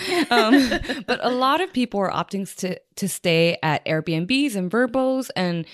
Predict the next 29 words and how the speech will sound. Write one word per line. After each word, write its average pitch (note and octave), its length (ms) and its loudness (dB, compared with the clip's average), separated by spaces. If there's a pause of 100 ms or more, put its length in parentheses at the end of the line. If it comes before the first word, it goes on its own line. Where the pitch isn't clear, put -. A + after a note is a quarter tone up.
(300)
uh, E3 340 2
you G#3+ 120 -2
know, F#3+ 100 2
it E3+ 80 -2
turns A#3+ 280 0
out E3+ 180 0
people G3 240 -2
are E3+ 80 0
choosing A#3+ 440 -2
to F3 100 -10
stay F3 300 -4
in G3 100 -4
places E3 480 -8
where E3 140 -2
rules D#3+ 320 -2
are D#3 80 -6
just F#4 320 -4
slightly A#3+ 360 0
more F#3 220 -4
lax, B3 460 -6 (280)
and F3+ 140 -4
being G3 220 -2
able F#3+ 160 -4
to F3 100 -2
save E3 300 -4
money A#3+ 300 0
on D#3+ 140 -4
home G#3+ 280 -2
cooking G#3+ 460 -8